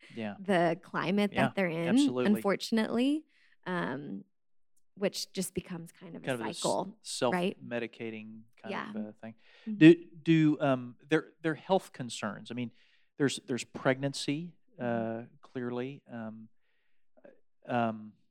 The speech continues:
Speaker 1: any, I mean, sexually transmitted diseases. I, I, I don't know, you know, I, I'm, I feel like I'm sitting here going, you know, "Gee, I, I have this stereotypical view of, you know,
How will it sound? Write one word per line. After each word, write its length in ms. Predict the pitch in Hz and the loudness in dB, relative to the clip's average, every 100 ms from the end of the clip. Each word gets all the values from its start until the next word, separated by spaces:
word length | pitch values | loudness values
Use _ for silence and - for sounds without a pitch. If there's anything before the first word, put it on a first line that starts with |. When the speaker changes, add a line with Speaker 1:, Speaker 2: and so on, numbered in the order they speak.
| _ - | _ -6
Speaker 1:
any, 380 | 139 139 - - | 0 0 0 -10
I 60 | 139 | -4
mean, 240 | 127 120 - _ - - - _ | -4 -4 -12 _ -20 -20 -20 _
sexually 400 | - 151 - 139 | -2 -2 0 -4
transmitted 460 | 131 139 120 123 113 | -4 -6 -6 -10 -10
diseases. 440 | 117 127 127 123 - | -6 -4 -4 -6 -4
I, 160 | 139 - | -4 -2
I, 180 | 127 131 - | -2 -2 -6
I 60 | |
don't 300 | 127 135 143 | -2 0 -2
know, 500 | 135 131 135 127 123 120 _ - | -6 2 4 4 2 -4 _ -20
you 160 | 131 | -12
know, 240 | 117 110 113 | -10 -10 -10
I, 100 | 131 _ | -14 _
I'm, 280 | 131 131 123 _ _ _ | -4 -4 -6 _ _ _
I 40 | |
feel 160 | - 175 | 6 10
like 140 | 156 | 10
I'm 100 | 160 | 8
sitting 260 | 143 156 147 | 2 0 0
here 160 | 131 123 | -4 -2
going, 440 | 135 123 113 113 - | -2 -2 -4 -18 -14
you 120 | 120 | -8
know, 240 | 113 110 - - _ _ - _ _ _ 135 | -8 -8 -14 -20 _ _ -20 _ _ _ -8
"Gee, 300 | 131 139 123 | -2 0 2
I, 300 | 120 - 120 | 0 0 -2
I 20 | |
have 120 | 131 | -2
this 160 | 117 110 - | -4 -10 -6
stereotypical 760 | 127 127 120 113 131 - 113 113 | -2 0 0 -2 -8 -10 -14 -8
view 340 | 117 123 117 | 0 2 2
of, 100 | 113 | 0
you 120 | 113 | -8
know, 280 | 110 110 | -6 -6